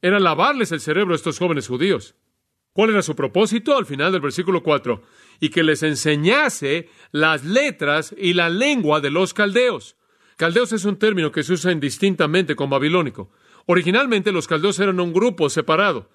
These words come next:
pero a medida que el imperio babilónico creció y que la astrología, ciencia y enseñanza caldea dominaron al imperio babilónico, el término caldeo se convirtió en sinónimo de babilónico.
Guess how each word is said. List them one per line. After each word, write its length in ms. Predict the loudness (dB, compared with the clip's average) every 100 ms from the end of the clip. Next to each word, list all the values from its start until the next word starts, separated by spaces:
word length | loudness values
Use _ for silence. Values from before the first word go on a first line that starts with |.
| _ _ _
pero 160 | 0 2
a 40 |
medida 340 | 2 2 2 0
que 80 |
el 80 | -2
imperio 400 | -4 -2 0 2
babilónico 640 | 0 0 0 0 0 0 -2
creció 680 | 0 -2 0 0 2 2 -2 -12 -10
y 120 | -6 -2
que 100 | 0
la 80 |
astrología, 920 | 0 -2 -4 -2 -2 2 4 4 2 -2
ciencia 600 | -6 -4 -2 -4 -2 -2
y 140 | 0
enseñanza 600 | -4 -4 0 0 2 -2
caldea 640 | 0 -2 0 0 2 -2 -6 _ _
dominaron 600 | -2 0 0 2 2 2
al 120 | 0
imperio 280 | -2 0 0
babilónico, 680 | 0 -2 0 -2 -2 -4 -6 -6 -20 -14
el 160 | -4 0
término 380 | 2 2 0 0
caldeo 440 | -2 0 2 0
se 140 | -2 -8
convirtió 380 | -8 -6 -2
en 80 | -2
sinónimo 520 | -2 -4 -2 -2 -2
de 60 | 0
babilónico. 640 | 0 2 0 0 -2 -10